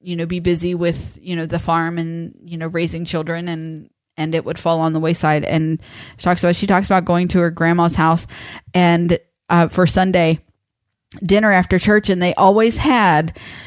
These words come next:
and it says, "pot roast with small potatoes and carrots and cobbler for dessert." And, and then I grew up thinking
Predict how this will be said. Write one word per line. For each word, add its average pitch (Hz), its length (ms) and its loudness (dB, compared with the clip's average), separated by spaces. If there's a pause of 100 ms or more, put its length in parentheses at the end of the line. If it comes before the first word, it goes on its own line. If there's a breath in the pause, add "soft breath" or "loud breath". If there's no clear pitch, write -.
(420 loud breath)
and 185 240 0
it 196 200 2
says, 185 240 2
"pot - 260 2
roast 220 320 2
with 180 100 0
small 202 280 2
potatoes 202 420 2
and 208 100 0
carrots 190 360 2
and 185 100 -2
cobbler 175 340 4
for 175 140 -2
dessert." 160 600 -2 (560 soft breath)
And, 185 680 -2 (720)
and 185 220 -2
then 185 400 -4 (1160)
I 240 200 2
grew 269 240 2
up - 80 -2
thinking 233 600 -2